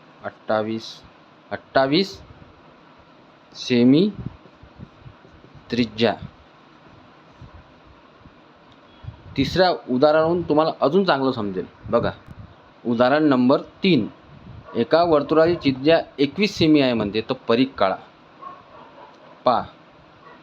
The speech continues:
मी जे तुम्हाला लिहून दिलं त्याच्याहून उदाहरण किती सोपी होते आणि सूत्र न वापरता किती लवकर निघते बघा. वर्तुळाची त्रिज्या किती दिलेली आहे? एकवीस सेमी. मी जे लिहून दिलं त्याच्या त्रिज्या किती आहे? सात सेमी. तर सातच्या खाली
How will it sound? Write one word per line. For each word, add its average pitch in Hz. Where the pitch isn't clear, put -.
मी 123
जे 185
तुम्हाला 180
लिहून 170
दिलं 165
त्याच्याहून 156
उदाहरण 151
किती 160
सोपी 175
होते 156
आणि 143
सूत्र 165
न 151
वापरता 165
किती 160
लवकर 170
निघते 156
बघा. 110
वर्तुळाची 156
त्रिज्या 160
किती 151
दिलेली 151
आहे? 147
एकवीस 135
सेमी. 127
मी 131
जे 160
लिहून 165
दिलं 165
त्याच्या 151
त्रिज्या 151
किती 151
आहे? 151
सात 127
सेमी. 101
तर 147
सातच्या 139
खाली 156